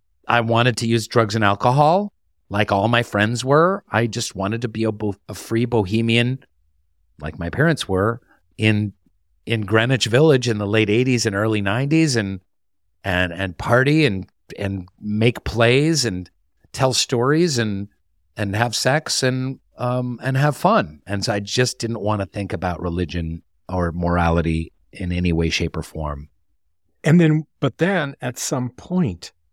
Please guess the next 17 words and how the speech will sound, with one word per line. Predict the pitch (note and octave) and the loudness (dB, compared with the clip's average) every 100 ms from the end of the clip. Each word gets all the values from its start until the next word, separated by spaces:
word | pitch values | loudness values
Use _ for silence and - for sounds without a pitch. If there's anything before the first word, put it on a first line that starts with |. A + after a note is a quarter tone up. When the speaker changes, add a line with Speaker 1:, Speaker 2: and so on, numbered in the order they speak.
| _ _ _ _ | _ _ _ _
Speaker 2:
you | B2+ C3 C#3 | -2 0 0
then | A#2+ C3+ C#3 C3+ C3+ B2+ - _ _ _ | 2 2 2 0 -2 -6 -14 _ _ _
ha-, | - D3+ C3+ C3+ - C#3+ | -6 0 0 0 -8 -18
have | - C#3 A#2+ | -10 -4 -2
a | |
sense | - - C#3 C#3 - | -2 0 0 0 -2
that | A#2+ A2+ | -4 -4
you | B2+ | -6
need | B2+ B2+ B2 - | -4 -4 -6 -4
to | B2+ A2+ | -4 -4
return | C3 A2+ G#2+ - E3+ F3 D#3 C#3 C#3 _ _ _ _ _ _ _ _ _ | -4 -6 -6 -8 -4 -2 -2 -4 -8 _ _ _ _ _ _ _ _ _
to | - B2+ | 0 2
some | - - F#3+ G#3+ | 2 0 2 2
sort | - E3 C3+ | 4 2 4
of | A#2+ A2 - | 2 -2 -8
consideration | B2+ A2+ C#3 A#2+ A#2 A2+ - A#2+ A2 - | -6 -4 -4 -4 -4 -4 -4 -6 -8 -8
of | B2 | -14